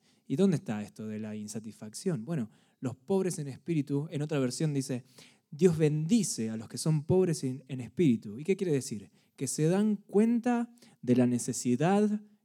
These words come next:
que tienen de Él. Los que saben reconocer, "¿Sabes qué?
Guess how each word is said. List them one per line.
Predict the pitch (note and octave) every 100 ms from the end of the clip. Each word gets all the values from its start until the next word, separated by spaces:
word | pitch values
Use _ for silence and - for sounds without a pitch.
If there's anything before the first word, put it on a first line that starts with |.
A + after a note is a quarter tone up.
| -
que | A#2+
tienen | G#2+ D#3 F#3 F#3 F3+ F3 D#3+
de | A#2+ A2+
Él. | G2 F#2 - _ _ _ _
Los | A#2+ -
que | C#3
saben | B2 G#3 G3+ F3
reconocer, | C#3 C3 B2+ B2+ A#2+ A2+ G3+ D3+ G#2 - _ _ _ _ _ _ _ _ _ -
"¿Sabes | - A2 A2+
qué? | - E3+ F3+